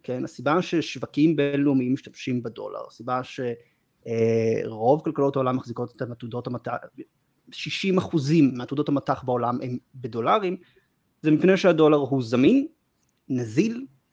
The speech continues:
והחוב הדולרי אמין, אוקיי? הוא זמין, אני יכול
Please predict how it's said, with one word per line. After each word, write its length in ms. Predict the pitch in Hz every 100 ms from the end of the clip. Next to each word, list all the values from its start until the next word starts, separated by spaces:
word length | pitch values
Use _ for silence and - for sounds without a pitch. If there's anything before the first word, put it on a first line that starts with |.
| _
והחוב 580 | 123 117 170 175 170 147
הדולרי 440 | 139 123 120 123
אמין, 260 | 107 - - _ _ _ -
אוקיי? 320 | 156 220 214 _ _ _ _ _ _ _ _
הוא 280 | 147 143 - _
זמין, 520 | 139 147 190 208 139
אני 140 | 127 131
יכול 340 | - 175 151